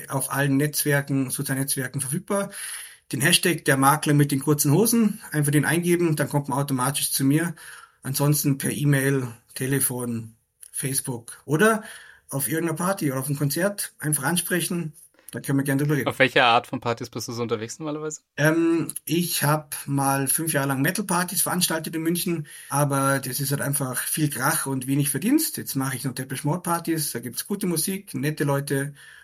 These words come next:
Speaker 1: hab ich auch schon Haus zum Verkaufen bekommen dadurch, bei der, beim Einlassstempeln zum Beispiel. Und ansonsten halt in München im, beim Backstage im Free and Easy Festival bin ich relativ oft im Sommer. Ansonsten einfach im Münchner Nachtleben bei den achtziger Partys,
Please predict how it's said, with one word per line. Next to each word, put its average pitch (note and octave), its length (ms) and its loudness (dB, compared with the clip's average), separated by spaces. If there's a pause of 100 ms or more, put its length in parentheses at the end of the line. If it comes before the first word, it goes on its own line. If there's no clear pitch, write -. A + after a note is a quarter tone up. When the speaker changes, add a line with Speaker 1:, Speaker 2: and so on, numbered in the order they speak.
(180)
Speaker 1:
hab A#2+ 140 -8
ich B2 80 -8
auch A2 40 -10
schon A2+ 180 -6
Haus D3+ 180 -2
zum D3+ 100 -4
Verkaufen C#3 400 -4
bekommen C3 340 -4
dadurch, C3 360 -6 (160)
bei C3 120 -4
der, B2 160 -10 (460)
beim B2+ 240 -8
Einlassstempeln C#3 720 -2
zum C#3 140 -8
Beispiel. C3+ 400 -8 (420)
Und B2 220 -10
ansonsten C3+ 640 -2
halt E3 180 -4
in A#2+ 140 -4
München C#3 580 2
im, B2 240 -4
beim B2 160 -4
Backstage D#3 400 0
im C#3 80 -2
Free C3 160 0
and C3+ 80 -2
Easy G#3+ 240 0
Festival E3+ 400 -2
bin D#3 160 0
ich D3+ 220 2 (100)
relativ D3 320 -2
oft D#3 300 -6
im C#3+ 100 -4
Sommer. D#3 400 -2 (380)
Ansonsten C3+ 480 -2
einfach B2+ 320 -4 (240)
im C#3 80 0
Münchner G3 240 4
Nachtleben D#3 500 2
bei C3 80 -2
den B2 160 -6
achtziger A#2+ 320 -2
Partys, A#2 680 -4